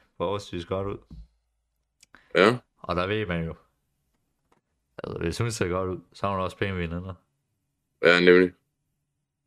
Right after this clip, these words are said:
Speaker 2: Men hvad, øh, så skal du bare huske, der er også nogle visse krav, jo, ved det med at søge room. Hvis du skal have en pige som roomie, jo. Det kan godt være, at hun allerede har en kæreste, jo, eller sådan noget, jo.
Speaker 1: Det skal lige meget med hende, for helvede. Det er jo for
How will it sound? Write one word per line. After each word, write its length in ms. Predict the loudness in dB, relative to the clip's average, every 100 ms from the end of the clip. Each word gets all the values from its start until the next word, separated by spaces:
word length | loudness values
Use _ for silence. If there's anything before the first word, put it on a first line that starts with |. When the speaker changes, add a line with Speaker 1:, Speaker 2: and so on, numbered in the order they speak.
| _ _ 6
Speaker 2:
Men 120 | 10
hvad, 460 | 12 12 12 10 8
øh, 40 |
så 140 | 6 2
skal 140 | 10
du 40 | 12
bare 100 | 12
huske, 200 | 10 10
der 60 |
er 40 | 10
også 140 | 10
nogle 120 | 8 4
visse 160 | 2
krav, 180 | 4 4 6
jo, 60 | 6
ved 140 | 6
det 80 | 6
med 80 | 6
at 60 | 6
søge 340 | 6 6 6
room. 180 | 2 2 _ _ _ _ _ _ _ _ _ _ _ _ -8
Hvis 140 | -6
du 80 | -2
skal 140 | 8 10
have 60 |
en 60 | 10
pige 140 | 4 4
som 100 | 4
roomie, 300 | 6 6 6
jo. 100 | 6
Det 80 | 2 -6 _ _ _ _ _ _ _
kan 100 | 4
godt 80 | 10
være, 80 | 10
at 60 |
hun 80 | 10
allerede 220 | 10 10
har 140 | 10 4
en 100 | 4
kæreste, 380 | 6 6 6 6
jo, 60 |
eller 140 | 6 4
sådan 200 | 0 -2
noget, 80 |
jo. 80 | -6 _ _ _ _ _ _ _ -20 _ _ _ -16 -8
Speaker 1:
Det 100 | -4
skal 180 | -4
lige 120 | -2 -2
meget 200 | -4 -4
med 80 |
hende, 220 | -4 -6 -6
for 100 | -6
helvede. 240 | -4 -4 -2
Det 20 |
er 80 | -2
jo 340 | -2 -2 -4 -2
for 140 | -2